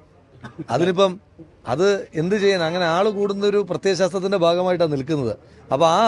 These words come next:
ആളുകളോടൊക്കെ പിരിഞ്ഞു പോകുമെന്ന് പറഞ്ഞ് ആകാശത്തേക്ക് വെടിവെക്കാൻ എനിക്ക് കഴിയില്ല. പിന്നെ അദ്ദേഹം ഉന്നയിച്ച ആരോപണം പത്തനംതിട്ടയിൽ നിന്ന് ആളുകളെ കൊണ്ടുവന്നു എന്നുള്ളതാണ്.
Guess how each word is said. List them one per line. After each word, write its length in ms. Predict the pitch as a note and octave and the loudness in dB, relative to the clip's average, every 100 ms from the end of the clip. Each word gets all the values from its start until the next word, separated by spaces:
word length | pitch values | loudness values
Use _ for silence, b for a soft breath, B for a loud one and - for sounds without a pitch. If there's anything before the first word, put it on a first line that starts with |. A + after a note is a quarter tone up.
| G#3+ | 4
ആളുകളോടൊക്കെ 460 | G#3+ G#3+ G#3+ G3 | 2 2 0 -2
പിരിഞ്ഞു 380 | F3 F#3+ G#3 A3+ | -2 -2 0 0
പോകുമെന്ന് 280 | A3 G#3 G3+ | 0 0 -2
പറഞ്ഞ് 120 | G3 | 0
ആകാശത്തേക്ക് 500 | F#3 G3 F#3 F#3+ G3 | 2 2 2 0 0
വെടിവെക്കാൻ 360 | F3+ F#3+ F#3+ F#3+ | 2 2 2 -2
എനിക്ക് 180 | F3+ | -2
കഴിയില്ല. 420 | E3 D#3 C3+ G#2 - b b | 0 2 0 -2 -10 b b
പിന്നെ 120 | D3+ E3+ | -2 0
അദ്ദേഹം 220 | G3 A3 | 2 2
ഉന്നയിച്ച 340 | A3+ G#3+ G3 | 2 0 2
ആരോപണം 460 | F3+ F3+ F#3 C#3+ D3 b b C3+ | 2 2 2 -2 -4 b b -2
പത്തനംതിട്ടയിൽ 480 | - B3+ C4 C4 | 2 2 2 2
നിന്ന് 140 | B3+ G#3+ | 2 4
ആളുകളെ 260 | G3 G3 | 4 4
കൊണ്ടുവന്നു 340 | F#3 D#3+ D#3 C#3 | 2 0 -2 -2
എന്നുള്ളതാണ്. 340 | G#2+ F#2 F2 | -6 -10 -12